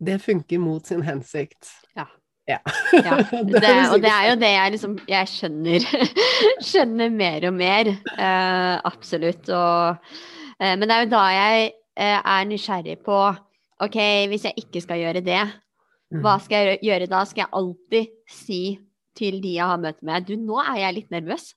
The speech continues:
Speaker 2: Nå har jeg så lyst til å prestere, eh, at jeg blir litt nervøs."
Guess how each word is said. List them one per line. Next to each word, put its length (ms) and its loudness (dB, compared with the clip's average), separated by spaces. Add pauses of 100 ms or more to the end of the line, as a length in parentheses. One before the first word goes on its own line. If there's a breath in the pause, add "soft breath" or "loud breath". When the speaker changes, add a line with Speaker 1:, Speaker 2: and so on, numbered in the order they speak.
Speaker 2:
Nå 140 0
har 80 -4
jeg 220 0
så 120 -6
lyst 220 -8
til 80 -8
å 40 -12
prestere, 440 -4 (340 loud breath)
eh, 320 2
at 240 0
jeg 160 0
blir 160 -6
litt 160 -6
nervøs." 460 -4